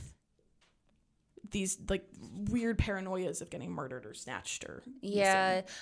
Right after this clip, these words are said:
Speaker 2: but also, I mean, it's not entirely weird. Like, we've been saying this whole thing, but
Speaker 1: Mm-hmm.
Speaker 2: there is, if we step back from, like, the true crime discussion for a
Speaker 1: Yeah.
Speaker 2: second, there is this modern phenomenon of women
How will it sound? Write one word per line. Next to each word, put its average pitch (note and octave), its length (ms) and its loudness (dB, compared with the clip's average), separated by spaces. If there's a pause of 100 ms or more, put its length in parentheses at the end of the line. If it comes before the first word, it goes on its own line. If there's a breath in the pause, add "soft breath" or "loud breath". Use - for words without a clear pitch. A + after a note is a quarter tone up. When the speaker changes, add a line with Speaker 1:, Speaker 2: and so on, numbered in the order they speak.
(120)
Speaker 2:
but C4+ 120 4
also, E4+ 260 8
I A#3 140 8
mean, B3+ 200 2
it's B3+ 160 -2
not D#4 200 4
entirely G3 640 2
weird. D#3 380 -2
Like, G#3+ 160 2
we've A3 140 0
been F3 140 0
saying E3+ 200 0
this D#3+ 120 -2
whole D#3+ 160 2
thing, E3 280 0
but G3 180 10
Speaker 1:
Mm-hmm. - 80 2
Speaker 2:
there G#3 220 6
is, A3+ 260 4
if - 180 -4
we G#3 120 0
step A3+ 340 2
back E3 240 6
from, E3+ 120 -6
like, D#3+ 140 -4
the E3 80 2
true D3+ 180 -2
crime - 260 0
discussion - 380 0
for - 100 -4
a - 40 4
Speaker 1:
Yeah. G3 80 8
Speaker 2:
second, - 180 0 (320 loud breath)
there G3+ 140 8
is A#3 380 4
this F#3+ 360 6 (400)
modern F#3+ 500 4
phenomenon E3 640 4
of D#3+ 200 2
women F3 580 4